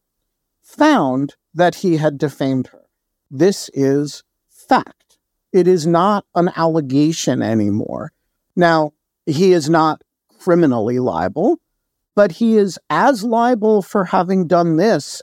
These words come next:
as, say, British Petroleum dumped a lot of oil into the ocean. We don't say that's an allegation. The courts have found that, right? There comes a point where you get to drop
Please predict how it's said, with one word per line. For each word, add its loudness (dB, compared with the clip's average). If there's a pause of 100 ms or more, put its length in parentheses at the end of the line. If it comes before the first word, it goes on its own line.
as, 0
say, 0 (540)
British 2 (100)
Petroleum 0 (460)
dumped 0 (120)
a 0
lot 2
of -2 (100)
oil 2
into 0
the 2
ocean. -2 (560)
We 0
don't 2
say 0
that's 0
an 0
allegation. -2 (520)
The 0
courts -2
have -2
found 0 (120)
that, -8 (460)
right? 2 (520)
There 0
comes 2
a 0
point -2
where 2
you 2
get 0
to -2
drop -2